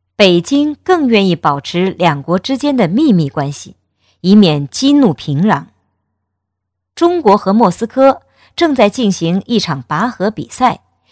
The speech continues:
以赢得平壤的忠诚。中国不想输给对手。如果按照北京的想法，北京一个智囊团的研究员说，“我们和韩国的经济关系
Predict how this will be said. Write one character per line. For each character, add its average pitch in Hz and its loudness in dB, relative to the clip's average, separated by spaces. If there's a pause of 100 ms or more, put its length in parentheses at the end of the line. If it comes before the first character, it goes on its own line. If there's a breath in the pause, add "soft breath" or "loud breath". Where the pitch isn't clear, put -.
(140)
以 190 0
赢 269 4
得 226 4
平 226 -2
壤 185 -2
的 160 -16
忠 262 -2
诚。 147 -10 (720)
中 254 0
国 156 0 (180 soft breath)
不 339 0
想 147 -4
输 320 -2
给 156 -4
对 175 -2
手。 - -16 (1120)
如 285 2
果 247 4
按 277 2
照 240 2
北 147 -2
京 302 -4
的 294 0
想 156 -4
法， 165 -10 (500)
北 185 4
京 277 0
一 208 2
个 208 2
智 262 -4
囊 175 -2
团 165 -8
的 175 -4
研 151 -6
究 214 -4
员 151 -6
说 175 -10 (760)
，“我 202 4
们 226 2
和 247 -2
韩 226 -2
国 233 2
的 185 -2
经 269 -2
济 226 -2
关 196 2
系 151 -8